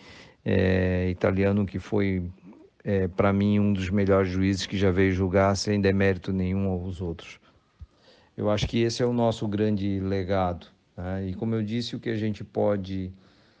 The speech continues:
é, a gente já atravessou algumas pontes que algumas, a, a, alguns clubes especialistas ainda estão atravessando.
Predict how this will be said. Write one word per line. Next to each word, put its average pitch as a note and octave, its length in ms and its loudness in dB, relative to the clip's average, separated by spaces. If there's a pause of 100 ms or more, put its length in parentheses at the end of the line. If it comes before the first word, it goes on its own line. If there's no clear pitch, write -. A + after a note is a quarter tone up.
(340)
é, F2+ 760 -6
a F#2 100 -2
gente G2+ 300 -2
já G2+ 160 2
atravessou G2+ 500 -2
algumas G#2+ 340 -2
pontes A2 600 -4
que A2 260 -4
algumas, G2 960 -2 (400)
a, G#2 80 -6
a, F#2+ 460 -2 (220)
alguns G2+ 360 -2
clubes A#2 340 -2
especialistas A2 760 -4
ainda A2+ 340 -2
estão A#2 480 -2
atravessando. G2+ 680 -6